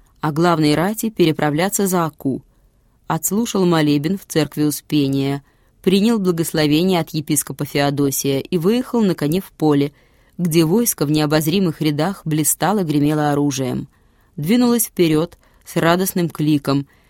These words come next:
и шло на битву, как на потеху. Летописцы не сказывают числа, говоря только, что вся Россия казалась там ополчённую,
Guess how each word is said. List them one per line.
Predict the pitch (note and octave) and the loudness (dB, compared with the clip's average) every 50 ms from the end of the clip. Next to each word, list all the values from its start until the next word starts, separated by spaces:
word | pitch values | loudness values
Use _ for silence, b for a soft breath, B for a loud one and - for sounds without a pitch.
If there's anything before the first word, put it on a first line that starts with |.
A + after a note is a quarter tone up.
| b b | b b
и | - F#3 F#3+ | -2 0 0
шло | F3 - G3 G3 G3 | 0 0 0 2 4
на | F#3 F3 D#3 D3+ | 4 4 2 2
битву, | C#3+ C3 E3+ A3 A3 - G#3+ A3+ | 0 0 -2 -4 -2 -2 -2 -4
как | A3 - - D#3+ - - | -2 -2 -6 -6 -2 -2
на | E3 D3+ | -4 -2
потеху. | - C#3 C3+ - - - A#2+ C3 - - C3+ - - _ _ _ _ _ _ _ _ _ _ _ _ _ _ _ _ | -2 -4 -6 -4 -4 -4 -4 -6 -6 -10 -14 -14 -14 _ _ _ _ _ _ _ _ _ _ _ _ _ _ _ _
Летописцы | - F3 F#3+ F#3+ - G#3+ G#3+ - - C4 C#4 - - A#3 | -4 -4 -4 -2 -2 -4 -2 0 0 0 0 0 -2 -2
не | G#3+ A3 A3+ | -2 -2 -2
сказывают | G#3+ - - A#3 A#3 G#3+ G#3 F#3 F#3+ G3 F#3+ F#3 - - | -2 -2 -2 -2 0 0 0 0 0 -2 -2 -4 -6 -12
числа, | - - G3 F#3+ - - F#3+ F3+ D3 B2 - - _ _ _ _ _ _ _ _ | -10 -8 -8 -8 -6 -4 -2 -2 -2 -2 -6 -12 _ _ _ _ _ _ _ _
говоря | - E3+ F3 E3 F#3+ G3 G#3+ A#3 | -2 -2 0 2 2 2 0 0
только, | A#3+ - - A3+ A#3 G3 E3 - D#3 D#3 | -2 -2 -2 -2 -2 -2 -2 -2 -4 -4
что | - - D#3+ D3+ | -2 -4 -4 -4
вся | - - - G3 F#3 | -4 -4 -2 -2 0
Россия | F3+ F3+ F3 - - - - G#3+ A3 G#3 D3+ | 0 0 -2 -2 -4 -2 -2 0 0 0 0
казалась | C#3 - D3+ C#3+ C#3+ D#3 D3 D3+ D3+ - | 0 -2 -4 -2 0 0 0 0 0 -2
там | - D3+ D3 D3 | 0 0 0 0
ополчённую, | D3 C#3+ - D3+ D3+ - - - G3 F#3 E3+ D3 C#3+ B2 G#2+ A#2+ C#3+ D3 | -2 -2 -2 -4 -4 -6 -4 -2 -2 0 0 0 0 -2 -4 -6 -8 -10